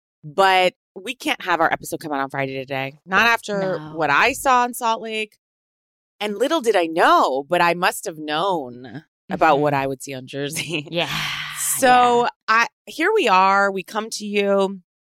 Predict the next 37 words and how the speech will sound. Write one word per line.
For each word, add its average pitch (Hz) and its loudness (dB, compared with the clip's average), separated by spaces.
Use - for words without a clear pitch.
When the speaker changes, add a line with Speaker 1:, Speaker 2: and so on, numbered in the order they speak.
Speaker 1:
quite 349 4
early 285 4
in 170 2
Los 190 0
Angeles, 165 -2
but, 240 0
but 233 2
that's, - -6
you 262 -4
know, 359 -4
that's, - -14
that's 247 0
our 330 2
job. - -2
Speaker 2:
That 214 2
is. 196 0
That's 196 -2
the 220 2
work 202 0
we 196 -2
Speaker 1:
That's 185 4
Speaker 2:
do 208 2
Speaker 1:
our, 208 4
Speaker 2:
for - -18
Speaker 1:
that's 196 2
the 233 4
Speaker 2:
you. 226 2
Speaker 1:
work. 156 0
Speaker 2:
That's - -10
the 160 -10
Speaker 1:
That's 147 -4
Speaker 2:
work. - -2
Speaker 1:
right. 180 0
Speaker 2:
Now, 220 2
I 254 2
was 392 -2
alerted 180 2